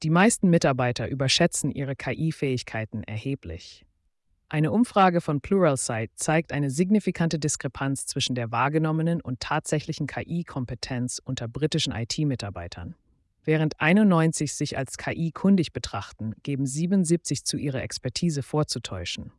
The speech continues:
Diese aufgeblähte Wahrnehmung ist problematisch, da sechsundachtzig der britischen Unternehmen K I einsetzen oder planen, dies zu tun. Die Unsicherheit bezüglich K-I-Fähigkeiten führt dazu, dass einunddreißig ihre Nutzung von K I verbergen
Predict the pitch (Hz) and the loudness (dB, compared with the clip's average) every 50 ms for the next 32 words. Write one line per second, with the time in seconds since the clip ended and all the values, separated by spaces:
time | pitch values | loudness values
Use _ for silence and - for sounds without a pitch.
0 | _ _ _ _ _ _ - - 165 156 175 - - 185 240 - - 226 175 180 | _ _ _ _ _ _ -4 0 2 2 4 4 6 4 4 4 2 0 4 6
1 | 175 170 165 - 156 135 147 151 170 175 160 147 139 123 120 123 123 - - _ | 6 6 6 4 2 2 4 6 6 6 6 4 2 2 0 -2 -4 -6 -8 _
2 | - - 147 156 160 156 156 160 165 170 - - 95 - - - - - _ _ | -6 -4 -2 0 2 4 4 4 2 2 0 -4 -6 -6 -6 -8 -8 -12 _ _
3 | - 135 127 123 156 175 - - 196 - - 151 147 - - - 147 - - 131 | -8 -6 -2 2 2 2 2 0 -2 0 0 0 -2 -2 -6 -6 -6 -4 -2 -4
4 | 123 - 143 165 - 185 165 - 156 127 147 - 143 143 143 147 151 160 160 139 | -2 -2 -2 0 0 0 0 0 0 -2 -2 -2 0 0 2 2 2 2 2 0
5 | 110 110 - - - 117 - - 175 175 - - 135 139 143 147 143 147 147 - | -2 -6 -6 -6 -8 -6 -4 -2 -2 -2 0 0 0 0 0 2 0 0 -2 -2
6 | - - 147 139 - _ - 123 110 101 - - - 131 131 135 135 135 127 123 | -4 -6 -6 -6 -6 _ -8 -8 -8 -8 -8 -8 -4 -2 -2 0 0 0 -2 -2
7 | 117 110 107 - - - - 101 - - - 90 87 85 87 - _ _ _ _ | -4 -4 -6 -6 -6 -8 -10 -10 -10 -12 -12 -12 -12 -12 -12 -16 _ _ _ _
8 | _ _ _ _ _ _ _ _ _ _ _ - - 170 - 240 262 294 285 - | _ _ _ _ _ _ _ _ _ _ _ -6 -2 2 4 6 6 6 6 6
9 | 262 196 185 175 160 - 160 - - - 175 - - 147 135 - - - - 131 | 6 6 6 6 4 2 0 -2 0 0 0 0 0 -2 -2 -2 -4 -4 -4 -2
10 | - 175 202 196 - - 165 143 143 - - - 151 135 - 139 139 - - 175 | 0 2 2 2 2 2 2 2 2 0 -2 -2 -2 0 0 -2 -4 0 2 2
11 | 175 - 185 160 165 - - 175 165 147 135 - - 151 160 190 196 196 - 165 | 4 6 6 6 6 4 2 0 0 0 -2 -2 0 2 4 6 6 6 6 6
12 | 165 165 165 - - - - - 143 135 127 127 127 147 175 - - 185 170 - | 6 4 4 4 0 -4 -4 -4 -4 -4 -2 0 0 0 0 0 0 -2 -2 -2
13 | - 156 147 131 - - 107 - - 147 156 156 - - 120 117 127 127 131 147 | -2 -4 -4 -4 -4 -6 -8 -6 -6 -4 -4 -4 -4 -6 -6 -2 -2 0 0 0
14 | 156 165 180 190 208 | 0 0 0 -2 -2